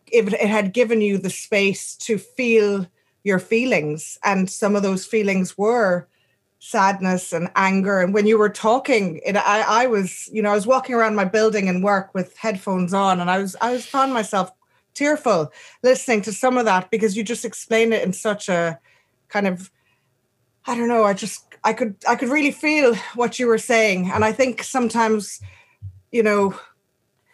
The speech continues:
kind of recognizing that you need to pull away and have the time for every feeling that you might have is okay. It's okay. Do you know, it's, it's, um, I had a,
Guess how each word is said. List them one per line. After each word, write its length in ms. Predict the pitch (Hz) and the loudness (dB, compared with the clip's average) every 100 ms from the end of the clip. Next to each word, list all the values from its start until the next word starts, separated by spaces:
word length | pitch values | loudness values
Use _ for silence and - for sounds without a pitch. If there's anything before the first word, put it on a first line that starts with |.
| _ _ _ _ _ _ _ | _ _ _ _ _ _ _
kind 200 | - 247 | -2 0
of 200 | 220 208 _ _ _ 202 - | 0 -2 _ _ _ -20 -8
recognizing 920 | 226 220 254 262 233 226 214 202 208 | -2 2 2 0 -2 2 2 2 0
that 160 | 196 202 | 0 0
you 100 | 214 | 2
need 300 | 208 214 190 | 2 2 -2
to 260 | - - 202 | -10 -8 -8
pull 400 | - - 240 220 | -4 0 4 4
away 500 | 208 202 208 202 - | 6 4 4 4 2
and 140 | 196 | 0
have 320 | 185 220 233 | 2 0 0
the 80 | 226 | -4
time 480 | 208 208 202 202 202 | -2 0 2 0 -2
for 140 | 214 | -2
every 260 | - 208 214 | 0 2 0
feeling 400 | 226 240 226 202 | 0 0 0 2
that 160 | 190 | 0
you 80 | 202 | 0
might 260 | 196 190 185 | 0 0 0
have 560 | 214 220 180 180 - - _ _ _ _ _ | 0 2 0 -2 -10 -20 _ _ _ _ _
is 200 | 240 220 | -2 0
okay. 800 | 277 277 - 247 311 302 - - - | 0 -2 -4 -4 -4 -4 -8 -10 -14
It's 200 | - 220 | -12 -4
okay. 580 | 254 240 - 220 147 - - | -4 -2 -2 -2 -4 -8 -8
Do 100 | 220 | -2
you 60 | |
know, 160 | 208 226 | 0 0
it's, 360 | 208 - - - - _ _ | -2 -6 -16 -18 -20 _ _
it's, 240 | 214 - 220 | -8 -4 0
um, 460 | 202 190 190 190 - - 233 | 2 2 2 0 -4 -4 0
I 120 | 254 | 2
had 220 | 247 233 | 2 4
a, 260 | 220 196 | 4 2